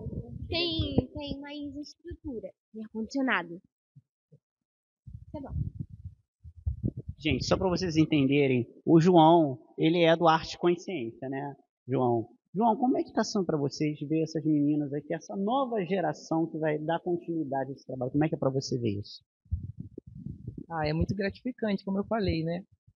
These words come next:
Speaker 3: É, a gente vê que a arte espírita vai chegar, é, nas próximas gerações e que vai continuar gerando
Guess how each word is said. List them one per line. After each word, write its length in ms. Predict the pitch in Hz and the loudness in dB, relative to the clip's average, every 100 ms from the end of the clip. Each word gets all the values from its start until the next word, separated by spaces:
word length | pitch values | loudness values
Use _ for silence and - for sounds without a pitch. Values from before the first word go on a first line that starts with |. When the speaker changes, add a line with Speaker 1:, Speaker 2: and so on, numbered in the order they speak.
| _ 156 | _ -6
Speaker 3:
É, 680 | 143 143 143 139 135 123 - | -2 0 0 2 0 -2 -4
a 60 | |
gente 300 | 131 170 185 | -4 -4 -4
vê 240 | 151 170 151 | 0 0 0
que 140 | 156 | 0
a 80 | 147 | -2
arte 200 | 160 - | -2 -8
espírita 640 | 156 - 156 135 - 131 123 123 | -12 -10 -10 -8 -4 -4 -4 -4
vai 460 | 135 156 175 190 - _ _ _ _ | 0 2 0 -2 -10 _ _ _ _
chegar, 600 | - - 165 139 139 123 - _ _ _ _ - | -14 -8 -8 -4 -4 -6 -10 _ _ _ _ -4
é, 260 | 127 123 | 0 2
nas 180 | 123 131 | 0 -4
próximas 420 | - 143 147 160 | -4 -4 -4 -4
gerações 800 | 151 151 143 - 143 139 127 123 | -4 -4 -6 -6 -4 -4 -4 -6
e 80 | 117 | -10
que 140 | - | -10
vai 200 | 120 131 | -4 -2
continuar 460 | 135 143 - 139 135 | -2 -4 -4 -4 -2
gerando 340 | 143 139 143 | -2 -4 -6